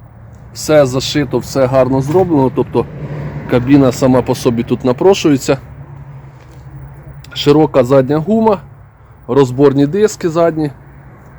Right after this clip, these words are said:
Перевірений роками тракторець, який люди люблять.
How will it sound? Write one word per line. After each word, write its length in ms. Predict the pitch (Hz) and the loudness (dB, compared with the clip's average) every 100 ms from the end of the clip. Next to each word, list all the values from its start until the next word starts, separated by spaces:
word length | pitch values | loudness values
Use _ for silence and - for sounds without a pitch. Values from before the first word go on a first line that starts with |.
| - - - - - - - - - - - - - - - - - - - - - - - - - - | -20 -20 -20 -20 -20 -20 -20 -20 -20 -20 -20 -20 -20 -20 -20 -20 -20 -20 -20 -20 -20 -20 -20 -20 -20 -2
Перевірений 680 | 135 151 165 175 156 143 147 | 2 4 4 4 4 4 2
роками 480 | 156 160 190 190 180 | 2 2 2 2 0
тракторець, 560 | 151 139 143 151 147 | -2 -4 0 2 2
який 340 | 127 - 127 131 - - - - | -2 0 0 0 -6 -20 -20 -6
люди 280 | 123 139 135 | -2 2 2
люблять. 520 | 120 113 98 104 - | 2 0 -2 -4 -6